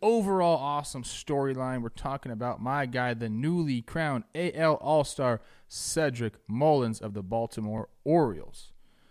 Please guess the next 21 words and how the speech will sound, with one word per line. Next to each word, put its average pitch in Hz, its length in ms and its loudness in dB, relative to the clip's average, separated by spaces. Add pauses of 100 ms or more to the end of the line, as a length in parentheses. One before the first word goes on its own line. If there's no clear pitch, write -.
(200)
Now, 113 320 0
he 120 140 -4
was 113 120 -2
drafted 143 560 0
in 131 80 -4
two 156 200 -2
thousand 139 400 0
and 107 120 -8
fifteen 170 720 -2
out 123 180 -2
of - 140 -8
Campbell 147 460 -4
University 139 960 -2 (320)
in 110 100 -4
the 98 140 -4
thirteenth - 960 -2 (100)
round. 120 420 -4 (880)
Makes 104 280 -4
his 92 140 -6
way 101 280 -2
up 143 320 0